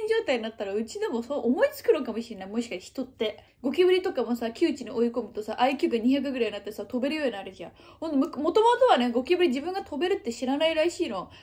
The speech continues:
これ、わかんない。うちがね、見た情報だけど、ゴキブリって自分が追い込まれると、今まで自分が飛べるって知らなかったのに、アイキューが一気に二百ぐらいになって、「あ、飛べる！」ってなったから、ゴキブリさ、ちょっと殺そうとしてさ、ちょっとシューとかやったりするじゃん。で、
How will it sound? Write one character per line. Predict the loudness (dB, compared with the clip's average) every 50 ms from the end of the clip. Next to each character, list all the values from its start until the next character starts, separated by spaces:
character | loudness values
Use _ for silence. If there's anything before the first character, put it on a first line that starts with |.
| -4 0
こ | 4
れ、 | 4 4 6
わ | 4 4 4 2
か | 4 4
ん | 2
な | 2
い。 | 2 0
う |
ち | 4 4 4
が | 4 4 4
ね、 | 4 4 4 4 4 4
見 | 4 2 2 0
た | 0 -2 0
情 | 4 4 4 4
報 | 4 0 0
だ | 0 -2
け | -2 -6
ど、 | -6 -4 -6 -6 -6 -4
ゴ | -2 0
キ | 2 2 2
ブ | 4 4
リ | 2 2
っ | 2
て | 0 0 0 0 0 -2 -10 -20 _ _ -6
自 | -2 -2 0 0 0
分 | 2 2 2 2
が | 4 6
追 | 6 6
い |
込 | 6 6 4
ま | 4 4
れ | 2 2
る | 0 -2 2
と、 | 6 6 6 6 4 -2 -6 -2
今 | 0 2
ま | 4 4
で | 4
自 | 4 2 -2
分 | -4 -4
が | -6 -6
飛 | -2 -2 0
べ | 2
る | 0
っ | 0
て | 0 -4
知 | -8 -4
ら | -2 0
な | 0 0
か | -2 -4
っ | -8
た | -10 -12 -12
の | -10
に、 | -8 -2
ア | 4 4
イ | 4 6
キ | 6 2
ュ |
ー | 0
が | 0
一 | -6 -4
気 | -2
に | -2 2
二 | 2 2 2
百 | 2 2 4
ぐ | 4 4
ら | 4
い |
に | 2 -2
な | -6
っ | -6
て、 | -4 -4 -4 -4
「あ、 | -6 -10 -12 _
飛 | 2 4 6
べ | 6 6
る！」 | 6 6 6 4 4 2
っ |
て | -4
な | -6 -8
っ | -6
た | -4 -2
か | 0
ら、 | 0 0 0 -4 -12 -14 -6 -6 -2
ゴ | -2 0 0
キ | 0 2
ブ | 4
リ | 4 4
さ、 | 4 2 0
ち | 0
ょ | -4
っ | -6
と | -6
殺 | -6 -4 -4 -4
そ | -4 -6 -8
う | -8
と | -10
し | -12 -12 -12
て | -8
さ、 | -6 -6 -4 -4
ち | -6
ょ | -8
っ |
と | -8
シ | -6 0 0 0
ュ | 0
ー |
と | 0 -4
か | -8
や | -6
っ |
た | -4 -4
り | -4 -4
す | -6
る | -8
じ | -8
ゃ | -12
ん。 | -12
で、 | -14